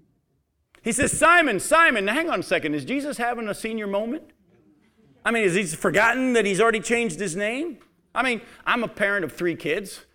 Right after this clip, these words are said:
I get my own kids' names mixed up sometimes. Maybe he just, just got a little confused. No, he's reminding Peter, even though he's that new creation,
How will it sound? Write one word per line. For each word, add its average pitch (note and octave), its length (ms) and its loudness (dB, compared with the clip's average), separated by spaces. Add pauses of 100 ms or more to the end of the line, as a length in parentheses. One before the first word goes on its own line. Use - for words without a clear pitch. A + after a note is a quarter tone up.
(100)
I - 140 -2
get C4 180 -2
my A#3+ 140 -2
own E4 180 -2
kids' C#3+ 260 -4
names C#3+ 300 -4
mixed D#3 300 -4
up D3 100 -2
sometimes. E3+ 380 -4
Maybe F#4 160 2
he F#4+ 60 4
just, D#4+ 220 -4
just A#3+ 200 -2
got A#3+ 100 0
a A3 60 0
little G#3+ 160 2
confused. G3 440 -6
No, F3+ 260 -4 (300)
he's - 460 -6 (460)
reminding A3+ 580 -4
Peter, F3+ 380 -6
even F#3+ 180 -6
though A3+ 120 -4
he's G#3 100 -4
that F#3 160 -6
new F#3 140 -4
creation, F#3+ 720 -4